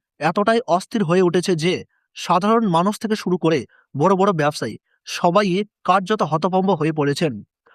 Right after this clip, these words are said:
আজকের বাজারে দেখা যাচ্ছে সোনার দাম গত সপ্তাহের তুলনায় প্রায় দুই লক্ষ পঞ্চাশ হাজার টাকা কমেছে এবং রূপোর দাম কমেছে প্রায় এক লক্ষ চল্লিশ হাজার টাকা। এর ফলে যারা সোনা ও রূপোতে ইনভেস্টমেন্ট করেছিলেন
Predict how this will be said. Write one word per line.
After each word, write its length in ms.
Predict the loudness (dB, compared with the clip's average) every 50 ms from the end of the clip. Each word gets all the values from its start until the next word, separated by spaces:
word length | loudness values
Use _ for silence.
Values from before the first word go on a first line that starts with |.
| _ _ _ -2
আজকের 360 | 0 0 0 0 -2 0 0
বাজারে 300 | 2 2 2 2 0 0
দেখা 200 | 0 0 0 0
যাচ্ছে 300 | 2 0 0 0 -2 -4 -4 -4 -8 _ _ _ _ -12
সোনার 340 | -8 0 0 2 4 4 2 4
দাম 180 | 2 2 2 0 -2
গত 180 | -4 -2 0 0 -2
সপ্তাহের 500 | 0 0 -2 0 0 0 0 0 0 -2
তুলনায় 360 | 0 0 2 0 0 -2 -4 _ _ _ _ -6
প্রায় 280 | 0 2 2 2 2 -2 _ _ _ _ -8 -2
দুই 160 | 0 2 2 2
লক্ষ 260 | 2 0 0 0 -2 -4 -2 0
পঞ্চাশ 360 | -2 -2 0 0 -2 -2 -2
হাজার 240 | -2 -2 0 0 0 0
টাকা 180 | 2 2 2 0
কমেছে 340 | 0 -2 -2 -2 -2 -2 -4 -4 _ _ _ _ -4
এবং 180 | 0 0 0 0 0
রূপোর 280 | -2 -2 2 2 2 4
দাম 140 | 4 0 0
কমেছে 280 | 0 -2 -2 -2 -2 -2
প্রায় 280 | -2 0 0 2 0 0 -4 _ _ _ _ -2
এক 160 | 0 0 0 2 0 0
লক্ষ 260 | 0 0 0 0 -2 -2 -2 -2
চল্লিশ 320 | -2 0 0 2 0 -2 -2
হাজার 260 | -2 -2 0 0 0 0 2
টাকা। 280 | 0 2 2 2 0 0 -2 _ _ _ _ _ _ _ -4 0
এর 140 | 0 0 0
ফলে 220 | 0 0 2 2 4
যারা 220 | 4 4 2 2 0
সোনা 280 | 0 -2 0 2 2 2 2 0
ও 60 | 0 0
রূপোতে 400 | 2 0 0 0 -2 -2 0 0 0 0
ইনভেস্টমেন্ট 600 | 0 0 2 2 0 0 -2 -2 -2 -2 -2 -4 -6 _ _ _ -2
করেছিলেন 440 | 0 0 0 0 0 0 0 0